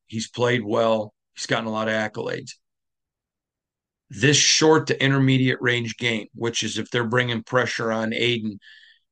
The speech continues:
Aidan looks to check down, whatever. Hunter can't have a,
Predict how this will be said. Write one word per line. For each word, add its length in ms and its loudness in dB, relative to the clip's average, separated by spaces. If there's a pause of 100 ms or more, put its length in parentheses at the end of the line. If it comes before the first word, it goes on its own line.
Aidan 320 0
looks 260 -4
to 100 -8
check 340 -2
down, 440 -4
whatever. 460 -2 (1080)
Hunter 300 0
can't 380 -2
have 280 -2
a, 80 -6